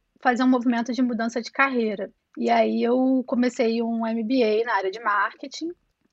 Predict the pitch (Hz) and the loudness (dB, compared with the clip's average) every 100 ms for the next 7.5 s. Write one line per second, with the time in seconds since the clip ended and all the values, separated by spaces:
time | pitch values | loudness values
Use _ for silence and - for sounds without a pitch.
0 | _ - 254 262 285 254 - _ - 247 | _ -2 2 4 2 -2 -6 _ -2 0
1 | 269 302 311 311 285 254 247 269 277 247 | 2 2 2 2 0 2 4 2 0 -2
2 | 277 277 247 - 254 285 320 294 269 254 | -2 0 0 0 -2 -2 -2 -2 0 0
3 | 240 226 - 208 208 269 - _ _ _ | 0 -2 -2 -6 -4 -8 -12 _ _ _
4 | - 240 - 240 226 226 247 247 254 240 | -10 -10 -6 -2 0 0 0 0 0 0
5 | 240 240 233 233 214 220 214 - 202 202 | -2 -2 -2 -2 0 0 -2 -6 -6 -4
6 | 240 233 269 240 285 285 254 240 220 220 | -4 -2 0 0 0 -2 -6 0 0 0
7 | 240 - 220 220 | -4 -4 -4 -4